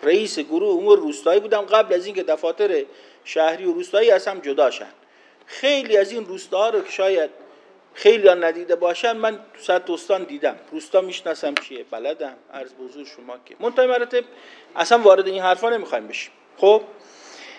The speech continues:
اه، این انتقاد، انتقاد شما نه، این حرف شما هم وارده. یعنی الان منطقه آزاد، من عرض کردم، دوستمونم که فرمودن، ما گفتیم واقعاً باید بشینیم با آقای دکتر کردی ببینیم در حوزهٔ روستا ایشون چه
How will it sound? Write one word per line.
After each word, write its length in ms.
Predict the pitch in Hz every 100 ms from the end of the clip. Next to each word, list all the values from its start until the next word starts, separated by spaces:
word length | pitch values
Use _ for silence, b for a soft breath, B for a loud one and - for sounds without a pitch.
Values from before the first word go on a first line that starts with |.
| B - - - - -
اه، 560 | 160 156 151 147 139 135 - - - - - - - - - - -
این 240 | 254 262
انتقاد، 560 | 226 214 214 202 233 226
انتقاد 600 | 214 214 214 208 247 277
شما 280 | 254 214 233
نه، 220 | 220 151 -
این 200 | 226 254
حرف 500 | - 190 190 185 196
شما 420 | - 190 202 240
هم 240 | 233 240 196
وارده. 600 | 160 160 175 180 113 - -
یعنی 240 | 143 202
الان 380 | 143 151 139 185
منطقه 440 | 135 139 135 131
آزاد، 460 | 135 135 190 196 202
من 140 | 180
عرض 240 | 156 165 -
کردم، 340 | 185 175 143
دوستمونم 500 | 127 160 160 151 139
که 100 | 139
فرمودن، 640 | - 135 139 143 185 202 - b b b 160
ما 100 | 180
گفتیم 320 | 190 175 143
واقعاً 260 | 139 170
باید 220 | 185 170 175
بشینیم 360 | 196 151 135
با 60 | 151
آقای 100 | 170
دکتر 240 | 139 - 135 -
کردی 200 | 139 202
ببینیم 300 | 220 202 147
در 140 | 143
حوزهٔ 380 | 135 147 147 147
روستا 400 | 143 160 - 240
ایشون 320 | 220 - 240
چه 260 | 226 247